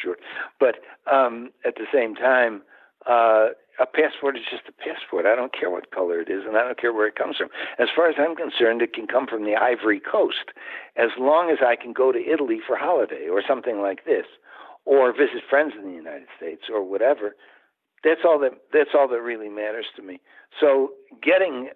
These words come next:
Mexican citizenship, to me, um, it would be okay, but, um, I, I don't feel I need it. Let me say that any more than I need Bulgarian citizenship.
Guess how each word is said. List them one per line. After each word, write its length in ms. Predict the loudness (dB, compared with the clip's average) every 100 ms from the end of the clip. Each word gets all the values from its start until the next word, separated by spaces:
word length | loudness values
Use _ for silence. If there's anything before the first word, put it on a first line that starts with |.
| 0
Mexican 480 | 0 0 -6 -10 -6
citizenship, 760 | -4 -4 -6 -10 -14 -12 -12 -12 -14
to 80 |
me, 340 | -8 -6 -6 -10 _ -20 _ _ -2
um, 380 | 2 2 0 -8 -14
it 420 | -12 -12 -2 -2
would 120 | -2
be 140 | 2 2
okay, 560 | 2 2 4 4 0 -12 _ _ 0
but, 240 | 2 2 -2 0
um, 340 | 2 0 -6 -18 _ _ _ _ _ _
I, 60 | -14 -2
I 40 | 2
don't 200 | 2 2
feel 200 | 4 4
I 80 | 4
need 280 | 0 0 0
it. 200 | -6 -12 -20 _ -4
Let 140 | -4
me 100 | -4 -4
say 140 | -4
that 280 | 0 2 2
any 160 | -2 -6
more 220 | 0 0
than 160 | 0 -4
I 100 | -6
need 200 | -8 -2
Bulgarian 580 | -2 0 -2 -2 -4 -12
citizenship. 680 | -16 -16 -20 -16 -14 -14 -16